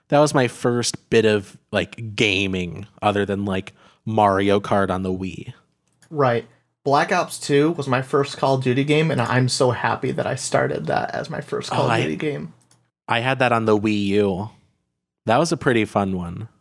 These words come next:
Speaker 2: That
Speaker 1: I
Speaker 2: was
Speaker 1: remember
Speaker 2: an
Speaker 1: liking
Speaker 2: awesome
Speaker 1: the cam-, the
Speaker 2: cod
Speaker 1: I
Speaker 2: game.
Speaker 1: remember liking the campaign a lot.
Speaker 2: So I sent pictures of this guy's collection in chat. Like, look at this. It's insane.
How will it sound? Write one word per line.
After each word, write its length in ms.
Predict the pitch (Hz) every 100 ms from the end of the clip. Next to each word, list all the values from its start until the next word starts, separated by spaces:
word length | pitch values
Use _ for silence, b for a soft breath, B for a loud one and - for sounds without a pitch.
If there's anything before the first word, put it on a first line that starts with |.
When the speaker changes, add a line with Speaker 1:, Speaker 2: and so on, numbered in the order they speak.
| _ -
Speaker 2:
That 220 | 139 131
Speaker 1:
I 20 |
Speaker 2:
was 100 | 107
Speaker 1:
remember 240 | 104 104 101
Speaker 2:
an 60 |
Speaker 1:
liking 160 | 95 117
Speaker 2:
awesome 500 | 120 98 104 117 131
Speaker 1:
the 240 | 107 98 98
cam-, 0 |
the 40 | -
Speaker 2:
cod 280 | - 80 90
Speaker 1:
I 20 |
Speaker 2:
game. 180 | 110 110
Speaker 1:
remember 320 | 107 104 104
liking 300 | 104 - 101
the 100 | 98
campaign 460 | - 98 101 98
a 80 | 98
lot. 320 | 95 98 101 - _ _ _ _ - -
Speaker 2:
So 380 | - 135 123 - _ -
I 120 | 151
sent 320 | - 185 147
pictures 480 | - 156 - 131 -
of 160 | 135 135
this 160 | 127
guy's 300 | - 117 123
collection 600 | - 120 117 - 113 117 - _ -
in 120 | 127
chat. 400 | 120 - 113 - - _ _ _ - _ _ _ -
Like, 160 | 147 139
look 340 | 143 254 -
at 140 | 220
this. 220 | 190 123 180
It's 140 | 185
insane. 840 | 190 185 - 311 226 160 120 117